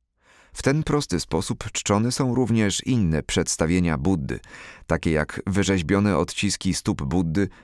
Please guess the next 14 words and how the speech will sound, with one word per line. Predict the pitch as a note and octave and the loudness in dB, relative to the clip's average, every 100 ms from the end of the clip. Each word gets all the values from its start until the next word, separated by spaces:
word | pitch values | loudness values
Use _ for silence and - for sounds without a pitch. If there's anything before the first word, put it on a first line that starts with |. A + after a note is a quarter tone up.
| - | -18
w | - | -8
Azji | - G2+ F#2 G2 | -2 0 0 0
Południowo-Wschodniej | F#2+ D2+ E2 F#2 D2 - - G2 F#2+ F#2+ - | 0 2 2 2 0 -2 -2 0 2 0 2
i | G#2 | 2
na | E2+ D#2 | 2 0
Sri | - G2 | 0 0
Lance. | E2 A#1 - - - _ _ _ _ _ _ _ - - | 0 -2 -6 -8 -12 _ _ _ _ _ _ _ -14 -12
W | |
późniejszych | - B2 F#2+ G2+ G#2 A2 | -2 0 4 2 2 0
czasach | - A2 - B2 | 0 -2 -2 0
zaczęto | E2+ E2 F2+ F2+ F#2 | 0 2 2 4 4
zamiast | F2 F2+ F2 - | 4 2 0 -2
fizycznych | F#2 F2+ G2+ F2 D2+ | 0 0 0 0 -2
szczątków | - E2+ D#2 - A#2+ - | 0 0 0 0 -4 -4